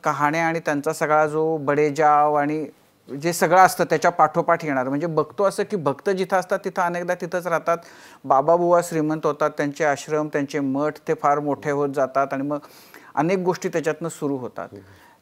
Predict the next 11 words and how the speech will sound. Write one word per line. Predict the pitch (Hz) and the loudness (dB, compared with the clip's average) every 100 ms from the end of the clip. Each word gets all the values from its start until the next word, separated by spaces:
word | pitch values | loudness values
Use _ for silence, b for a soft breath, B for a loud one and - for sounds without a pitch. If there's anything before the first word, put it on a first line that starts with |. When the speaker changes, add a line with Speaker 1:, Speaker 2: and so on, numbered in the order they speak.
| - | -8
Speaker 1:
तर | 190 - | -6 2
त्यामुळं | 151 190 208 240 254 - _ _ _ _ | 2 2 0 0 -2 -8 _ _ _ _
अनेकांना, | 147 160 214 220 180 123 | 0 0 -2 0 0 0
म्हणजे | 131 147 | 0 2
माझ्या | 135 127 156 | 4 4 2
मनात | 190 190 190 | -2 -2 -2
सुद्धा, | 190 175 131 113 | -4 -6 -4 -4
की | 190 _ 196 208 240 240 - _ _ _ _ _ _ - | -6 _ -12 -8 -8 -12 -16 _ _ _ _ _ _ -8
अध्यात्म | 131 120 156 170 170 214 | -6 -4 0 0 0 -6
सांगणाऱ्याच्या | 220 170 143 147 165 190 196 190 190 196 - 196 | -2 0 2 0 0 0 2 0 0 -4 -2 0
वर | 196 185 | 2 0